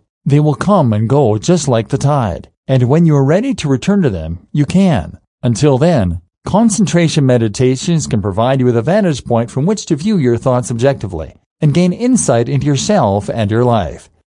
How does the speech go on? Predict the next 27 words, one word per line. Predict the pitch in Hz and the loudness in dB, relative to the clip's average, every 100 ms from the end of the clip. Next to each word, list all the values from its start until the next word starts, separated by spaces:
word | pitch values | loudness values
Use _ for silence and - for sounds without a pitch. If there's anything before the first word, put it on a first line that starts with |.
| _ | _
providing | 139 131 170 247 277 | -2 2 2 0 0
you | 247 196 | 2 2
with | 156 147 | 2 0
a | 113 | -2
sense | - 170 170 | 0 0 0
of | 123 | -2
empowerment | 110 95 - 120 139 95 78 - | -2 -2 -2 0 2 0 -4 -8
that | 92 | -8
will | 98 | -6
truly | 95 - 151 127 | -4 0 2 0
grant | 107 127 143 127 | 0 -2 0 0
you | 123 | -2
agency | - 196 180 131 107 123 | 0 -2 0 -2 0 -2
over | 127 156 143 | 0 -2 0
your | 156 151 | 0 0
life | 175 175 110 104 - _ _ | 0 0 -2 -4 -12 _ _
and | 151 147 131 | 0 2 2
mastery | 151 208 170 - 87 71 76 | 4 4 2 -2 -6 -6 -6
over | 73 98 95 | -4 -4 -2
your | 104 107 | -4 -2
dreams. | 120 107 76 64 - - _ _ _ _ | 0 0 -2 -8 -14 -18 _ _ _ _
Take | - 247 302 - | -6 -4 -4 -8
time | - 180 131 104 | -2 0 2 2
out | 107 113 | 2 0
of | 104 | 2
every | 127 110 107 | 2 2 0
day, | 120 120 73 82 | 0 -2 -4 -10